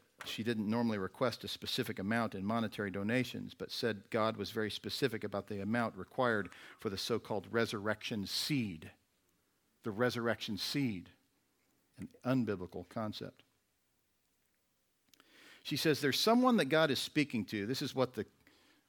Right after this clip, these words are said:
health wealth gospel folks do. They, they make it personal for you by saying, "There's someone in the crowd. Jesus is telling me there's somebody in the crowd." Have you ever heard this? "He's got back problems."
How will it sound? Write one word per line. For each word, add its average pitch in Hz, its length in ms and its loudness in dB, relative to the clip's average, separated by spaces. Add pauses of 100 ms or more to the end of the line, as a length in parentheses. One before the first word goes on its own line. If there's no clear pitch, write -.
(120)
health 131 220 0
wealth 120 200 0 (240)
gospel 113 300 0
folks - 280 -4
do. 110 300 0
They, 101 240 0 (100)
they 110 140 -2
make 123 320 4
it - 80 -6 (240)
personal 131 480 0
for - 160 -8
you 120 240 2
by 101 100 -2
saying, 113 240 -2
"There's 107 160 -4
someone 180 320 -2
in 170 60 0
the 143 80 -4
crowd. 123 340 -4
Jesus 175 340 -4
is 151 80 -8
telling 147 240 0
me 110 100 0
there's 104 140 -6
somebody 185 280 -2
in 165 60 -2
the 143 60 0
crowd." 135 280 2
Have - 280 -10
you 143 60 4
ever 156 120 4
heard 147 120 2
this? 151 180 0 (240)
"He's 175 160 2
got 170 240 2
back 151 280 6
problems." 92 540 -2